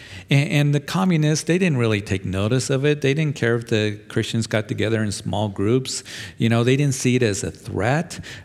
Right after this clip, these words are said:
They, they underestimated the power of prayer. Well, all of a sudden, that prayer group began to grow. It grew over the next weeks and months to where they had to get a bigger place.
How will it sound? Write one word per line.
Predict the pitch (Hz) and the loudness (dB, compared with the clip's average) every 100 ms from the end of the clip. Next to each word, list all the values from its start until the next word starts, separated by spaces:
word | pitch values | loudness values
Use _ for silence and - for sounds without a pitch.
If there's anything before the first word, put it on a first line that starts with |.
| 113 | 0
They, | 107 104 104 | 2 2 2
they | 101 104 | 0 0
underestimated | 120 131 131 123 123 127 - 127 127 139 139 | 0 2 2 2 0 -2 -2 0 2 2 0
the | 95 | -2
power | - - 110 110 135 143 | -6 -4 -2 0 2 0
of | 135 | -2
prayer. | - 139 151 170 - - - - | -2 2 2 0 -4 -14 -16 -10
Well, | - 123 | 0 0
all | 147 123 151 | 0 0 2
of | 160 | 4
a | 175 | 2
sudden, | - - 190 175 117 101 104 107 - - - - _ - - _ | 2 0 2 2 0 0 -2 -4 -10 -20 -20 -20 _ -20 -20 _
that | 131 135 | 0 0
prayer | - 156 165 | -2 0 2
group | 139 120 117 | 2 0 0
began | 113 120 110 | -2 0 0
to | 110 | -4
grow. | 101 101 98 90 - - - - - - - - - - - - - - - - - - | -4 -4 -4 -8 -16 -20 -20 -20 -20 -20 -20 -20 -20 -20 -20 -20 -20 -20 -20 -20 -20 -4
It | - 131 | 0 0
grew | - 143 180 202 196 | 2 4 6 4 2
over | 135 123 123 | 2 2 0
the | 120 | 2
next | 110 117 113 - | 2 2 0 -4
weeks | 107 107 98 113 | -2 -2 -2 -4
and | 101 | -2
months | 95 117 - | 0 -2 -2
to | - | -2
where | 120 123 | 0 2
they | 123 | 2
had | 123 | 0
to | 123 | 0
get | 117 120 | 0 -2
a | |
bigger | 117 123 123 | -2 -2 -2
place. | - - 135 87 - - | -4 -4 -4 -6 -10 -10